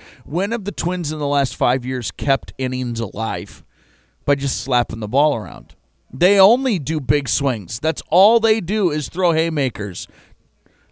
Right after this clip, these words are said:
Um, uh, this is a philosophical thing that I just,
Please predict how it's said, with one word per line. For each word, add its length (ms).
Um, 420
uh, 220
this 240
is 160
a 100
philosophical 760
thing 240
that 160
I 120
just, 520